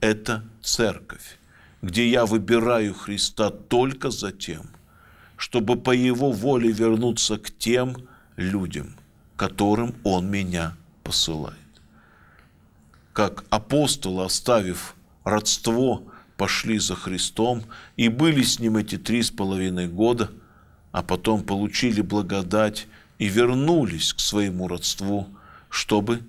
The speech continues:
свидетельствовать о Христе. Это общий путь всех, даже Антония Великого, у которого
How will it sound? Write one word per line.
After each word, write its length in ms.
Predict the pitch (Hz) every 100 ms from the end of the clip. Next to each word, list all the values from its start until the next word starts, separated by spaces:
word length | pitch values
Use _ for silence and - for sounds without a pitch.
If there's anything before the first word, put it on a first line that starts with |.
| -
свидетельствовать 1040 | - - 104 92 95 87 87 - 87 85 87
о 40 |
Христе. 520 | - - 76 - - - - - - - _ -
Это 260 | 113 127
общий 540 | 127 - 151 151 - 139
путь 300 | - 151 139
всех, 400 | - 160 147 95
даже 340 | 117 101 107
Антония 520 | 104 101 107 92 90
Великого, 580 | 90 90 71 - - - - - - - -
у 40 | -
которого 600 | 101 101 95 90 90